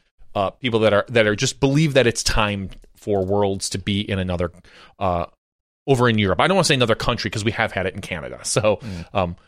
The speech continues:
Speaker 1: but to have it outside of North America.
Speaker 2: Yes. E-, either way, I think it's awesome. Johnny and I have been, you know, members since the mid nineties, and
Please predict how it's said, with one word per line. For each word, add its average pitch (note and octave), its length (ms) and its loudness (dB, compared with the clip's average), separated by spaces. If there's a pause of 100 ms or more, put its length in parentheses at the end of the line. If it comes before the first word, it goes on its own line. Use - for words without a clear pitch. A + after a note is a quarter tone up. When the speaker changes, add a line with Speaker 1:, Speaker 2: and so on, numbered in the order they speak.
(240)
Speaker 1:
but A2 340 2
to B2+ 100 0
have B2+ 260 2
it - 160 2 (240)
outside A#2+ 460 2
of G2 120 -4
North F#2+ 220 -2
America. C#2+ 560 -8 (140)
Speaker 2:
Yes. - 400 -6 (180)
E-, C3 180 -4
either F#3 320 2
way, B2+ 300 4 (720)
I E3+ 160 6
think D#3 200 2
it's C3+ 120 0
awesome. C#3 400 4
Johnny D3 300 4
and C3+ 100 4
I C3+ 120 6
have B2 160 4
been, A#2+ 760 0
you C3+ 120 0
know, A#2 100 0
members B2+ 400 2
since B2 220 -2
the B2 80 -4
mid A#2 220 0
nineties, A2 640 0
and G#2 540 -2